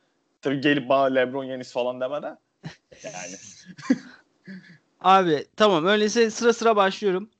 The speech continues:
Speaker 2: Boston Celtics'e dair, e, önümüzdeki sezon hani beklentim scrimmage izledikten sonra dört dört, hani dört, hani üçü alalım, playoff'a girelim derdindeyim. Hani çok, e, riske sokmamak lazım işleri.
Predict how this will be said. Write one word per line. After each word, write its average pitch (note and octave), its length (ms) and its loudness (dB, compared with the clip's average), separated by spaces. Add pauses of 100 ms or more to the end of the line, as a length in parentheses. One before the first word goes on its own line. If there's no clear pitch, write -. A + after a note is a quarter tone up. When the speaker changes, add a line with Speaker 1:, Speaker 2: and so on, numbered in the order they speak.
(840)
Speaker 2:
Boston F3+ 360 0
Celtics'e A3+ 420 4
dair, G3 320 4 (440)
e, E3+ 60 -4 (520)
önümüzdeki G3+ 420 -2
sezon G3+ 420 -2
hani F3 220 0
beklentim G3 500 2
scrimmage G#3+ 580 -2
izledikten G3+ 540 2
sonra G#3 420 0
dört G#3+ 220 4
dört, E3 160 2
hani D#3 220 2
dört, G3 300 2
hani F3 180 0 (320)
üçü A3 260 0
alalım, B3 380 6 (380)
playoff'a A3+ 300 4
girelim G#3+ 400 2
derdindeyim. F#3+ 500 4
Hani F#3 260 2
çok, G3+ 320 2 (460)
e, F3 240 4
riske G3 240 2
sokmamak G3 520 2
lazım F3 300 6
işleri. F#3 460 2